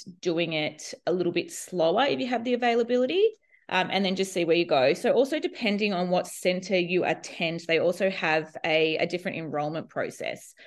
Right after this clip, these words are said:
So the last centre that I was working at, we did a hour meet and greet. So you would go in with your child and you would meet the educators and you would sit through and have a bit of a handover.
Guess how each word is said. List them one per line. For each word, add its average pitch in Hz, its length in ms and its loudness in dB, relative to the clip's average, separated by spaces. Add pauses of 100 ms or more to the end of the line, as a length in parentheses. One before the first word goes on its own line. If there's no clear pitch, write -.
(240)
So 190 360 6
the 185 120 4
last 196 300 2
centre 254 240 0
that 190 100 4
I 180 80 6
was 175 180 0
working 175 420 0
at, 156 140 -2
we 175 120 0
did 165 300 0
a 156 600 2
hour 180 260 2
meet 160 240 -6
and 226 120 -2
greet. 277 260 2
So - 100 -6
you 185 140 0
would 175 140 -4
go 170 180 2
in 170 300 -4 (480)
with 190 220 2
your 180 120 2
child 180 540 0
and 165 420 0
you 180 80 -4
would 170 120 -2
meet 165 180 -4
the 165 100 -2
educators 185 720 2
and 208 120 0
you 180 60 0
would 180 120 -2
sit 180 220 -6
through 160 280 0
and 156 100 -2
have 165 140 -4
a 170 40 -6
bit 165 120 -4
of 151 80 -6
a - 20 -2
handover. 151 800 -2